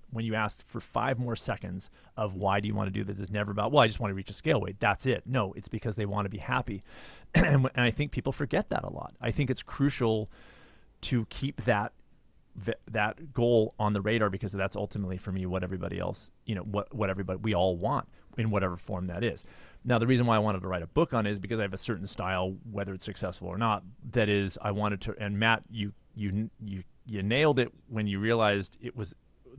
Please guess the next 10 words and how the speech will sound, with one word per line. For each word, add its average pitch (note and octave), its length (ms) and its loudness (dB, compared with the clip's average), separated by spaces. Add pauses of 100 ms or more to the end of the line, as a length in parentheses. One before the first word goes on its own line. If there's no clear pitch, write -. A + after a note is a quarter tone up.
the, F#2+ 200 0 (300)
the A2+ 100 -6
manifest, A2 540 2
the, G#2 320 -4
the A2 100 -4
Approaching B2 340 4
the A2 60 2
Natural A2 320 2
Health A#2+ 220 2
Manifesto, G2+ 560 -2